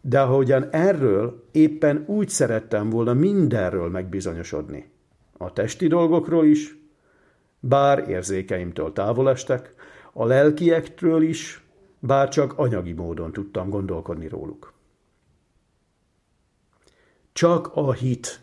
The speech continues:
gyógyíthatott meg engem. Értelmem felfogó ereje csak a hitben megtisztulva szárnyalhatott volna valamiképp a te örök és fogyatkozhatatlan igazságot felé.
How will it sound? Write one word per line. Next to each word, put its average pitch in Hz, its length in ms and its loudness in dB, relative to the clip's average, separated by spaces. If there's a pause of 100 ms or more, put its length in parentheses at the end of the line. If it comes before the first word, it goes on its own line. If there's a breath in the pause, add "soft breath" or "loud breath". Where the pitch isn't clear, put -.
(140)
gyógyíthatott 92 840 -6
meg 80 160 -8
engem. 76 400 -8 (1800)
Értelmem 135 840 4
felfogó 143 720 0
ereje 127 340 4
csak 123 220 -2
a 127 60 2
hitben 120 720 -2
megtisztulva 87 720 -6
szárnyalhatott 87 760 -6
volna 98 300 -4
valamiképp 95 640 -4
a 87 140 -6 (280 loud breath)
te - 180 -4
örök 151 420 6 (340 loud breath)
és 135 260 2
fogyatkozhatatlan 92 1000 -2
igazságot 87 600 -6
felé. 80 360 -8